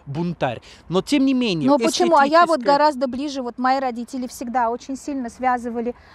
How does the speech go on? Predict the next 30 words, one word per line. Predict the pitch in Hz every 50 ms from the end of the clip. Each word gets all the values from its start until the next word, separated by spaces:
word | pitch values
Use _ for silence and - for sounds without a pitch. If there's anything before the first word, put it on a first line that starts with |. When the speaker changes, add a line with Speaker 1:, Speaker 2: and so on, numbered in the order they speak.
| - -
Speaker 2:
любовь | - 247 240 277 247 233 262 254 247 -
к | -
родине | 269 277 294 311 262 294 285 285 285 277 247
и | 214 - 233 240 233 226 220 214
православие, | 220 - - 233 226 233 233 - - 254 254 277 285 269 285 269 254 254
Speaker 1:
Да? | 247
Speaker 2:
и | 247 247
Россия, | 247 247 240 - - 277 247 240
Третий | - 214 220 214 - - 247
Рим. | 247 339 392 -
Мы | 285 240
прошли | - 285 302 - - 370
этот | - 302 269 -
этап, | 302 - - 320 262 202
просто | - - 254 254 - - 294
мы | 285 294 330 359 - -
Speaker 1:
И | 185 190
Speaker 2:
в | 185 - -
каком-то | 202 - - 240 392 403 359 392
Speaker 1:
эстетически | - - 349
Speaker 2:
смысле | 403 453 - 359 330 -
исцелились | 339 339 - - - 359 381 339 330 - -
от | 311 254
него | 320 311 311 285
в | 269
Иерусалиме, | 262 269 - - 311 330 466 466 392 285
можно | 247 247 277 262 240 247 233
так | - 262 233 -
надеяться. | - 269 294 277 247 277 285 269 240 220 151 156
Speaker 1:
Но | 196 208